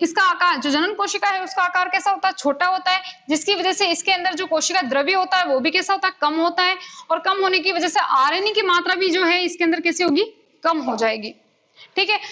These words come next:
अब next हम बात करें इसके कार्य की। तो देखिए, जो कायिक कोशिका होती है, वो क्या कार्य करती है? तो ये कायिक कोशिका क्या करेगी? जब पराग,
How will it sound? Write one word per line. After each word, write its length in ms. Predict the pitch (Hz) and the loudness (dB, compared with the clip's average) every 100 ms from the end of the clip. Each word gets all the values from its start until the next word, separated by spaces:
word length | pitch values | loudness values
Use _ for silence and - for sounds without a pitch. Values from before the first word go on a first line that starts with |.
| - - | -18 -4
अब 120 | 370 | 0
next 300 | 392 381 - | 2 0 0
हम 120 | 480 440 | 0 2
बात 240 | 381 392 | 2 2
करें 220 | 403 427 | 2 2
इसके 200 | 440 453 | 2 -2
कार्य 400 | 453 302 294 349 | 0 0 2 0
की। 240 | - 262 - _ _ | -2 -4 -6 _ _
तो 60 | 370 | -2
देखिए, 300 | 427 440 480 | 0 2 0
जो 100 | 494 | 0
कायिक 360 | - 311 403 | 2 2 2
कोशिका 420 | 427 480 453 466 453 | 0 0 0 2 2
होती 320 | 311 294 349 | 2 2 2
है, 60 | |
वो 120 | 415 466 | 2 0
क्या 180 | 466 | 0
कार्य 320 | 453 320 277 262 | 2 2 0 -2
करती 340 | 262 - 247 | -2 0 0
है? 120 | 233 240 - - | 0 -8 -18 -2
तो 60 | 415 | 2
ये 160 | 427 | 2
कायिक 300 | 466 403 466 453 | 2 0 0 0
कोशिका 320 | 440 440 466 | 0 2 2
क्या 140 | 453 | 2
करेगी? 400 | 440 381 320 392 | 2 0 2 0
जब 220 | 381 381 | 0 -2
पराग, 560 | 453 - 339 349 427 | -2 -2 0 2 0